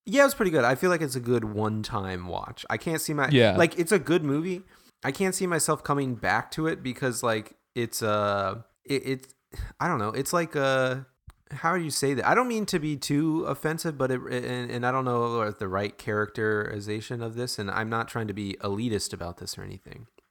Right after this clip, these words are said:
Speaker 1: 'cause I realize this isn't quite it. But it's like a good, it's like a good normie, uh, Netflix movie, I feel like, where it's like, "Man, I'm gonna watch this movie one time, and I'll tell people this is a, this is a great movie."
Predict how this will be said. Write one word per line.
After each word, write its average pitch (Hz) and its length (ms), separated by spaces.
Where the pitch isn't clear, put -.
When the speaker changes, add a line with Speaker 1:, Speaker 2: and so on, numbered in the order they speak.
Speaker 1:
'cause 110 120
I - 20
realize 107 360
this 101 180
isn't 95 260
quite 95 320
it. 87 200
But 139 140
it's 139 140
like 175 160
a 160 40
good, 160 480
it's 156 140
like 202 100
a 190 60
good 147 300
normie, 131 1160
uh, 104 420
Netflix 117 840
movie, 120 440
I 123 120
feel 139 180
like, 135 200
where 117 100
it's 107 120
like, 101 260
"Man, 127 300
I'm 120 100
gonna 139 160
watch 101 240
this - 160
movie 113 220
one 110 260
time, 123 480
and 101 140
I'll 98 120
tell 113 200
people 117 300
this 101 260
is 95 80
a, 92 160
this 135 120
is 101 120
a 98 60
great 131 380
movie." 123 500